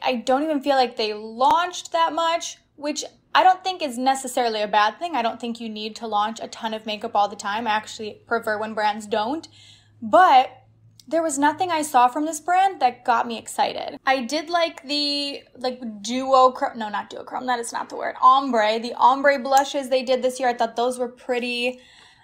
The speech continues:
I, I don't know though. Even looking over their Instagram account right now, most of the things that they're showcasing, these aren't new products. They're things they've had for a while. And they make good products. I just wanna see them come out with something cool. And I didn't,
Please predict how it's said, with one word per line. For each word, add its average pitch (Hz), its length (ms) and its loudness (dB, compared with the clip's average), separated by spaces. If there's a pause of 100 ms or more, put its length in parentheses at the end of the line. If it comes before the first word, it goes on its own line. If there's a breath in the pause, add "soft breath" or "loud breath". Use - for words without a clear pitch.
(280 loud breath)
I, 226 800 6 (220)
I 302 160 0
don't 370 160 2
know 403 180 2 (140)
though. 277 340 8
Even 403 280 2
looking 359 320 0
over 269 580 2 (340 soft breath)
their 254 200 0
Instagram 240 600 -2
account 214 300 -4
right 214 160 -2
now, 220 400 0 (220)
most 277 360 2
of 440 80 2
the 330 120 0
things 302 320 -2
that 285 160 0
they're 247 140 2
showcasing, 302 920 -4 (240 soft breath)
these 339 140 -4
aren't 339 180 2
new 311 160 0
products. 302 480 2
They're 269 140 -4
things 294 260 -2
they've 277 140 -2
had 269 180 0
for 247 140 -2
a 220 80 2
while. 254 520 2
And 349 160 4
they 370 120 2
make 453 280 -4
good 359 280 -4
products. - 580 -4
I - 80 -4
just 359 220 -8
wanna 370 180 -2
see 370 140 -8
them 339 160 -2
come 330 160 -6
out 330 120 0
with 311 120 -6
something 302 260 -6
cool. 294 300 -2
And 233 160 2
I 269 80 2
didn't, 285 320 -6